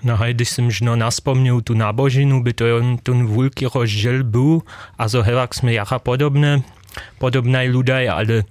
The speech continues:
also, Češa nie sú také pobožní, e, also, popravom nic veľa, ale tej dávaja, kaž napríklad ja, also, katolscy Češa, a te podobnosť, to je za mňa také, taká, ja prav slovo, also,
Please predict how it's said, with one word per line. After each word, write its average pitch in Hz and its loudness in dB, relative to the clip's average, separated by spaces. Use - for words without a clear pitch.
also, 110 -2
Češa 117 -2
nie 120 0
sú 120 -4
také 117 -2
pobožní, 131 0
e, - 0
also, 107 -2
popravom 113 -2
nic 123 -2
veľa, 117 -2
ale 104 -2
tej 120 -2
dávaja, 120 -2
kaž 110 -4
napríklad 110 -4
ja, 120 -4
also, 117 -2
katolscy 123 -4
Češa, 127 -2
a 110 0
te 110 0
podobnosť, 131 0
to - -6
je 107 0
za 104 -2
mňa 113 0
také, 104 -4
taká, 101 -4
ja 110 -2
prav 110 -4
slovo, 110 -2
also, 107 -4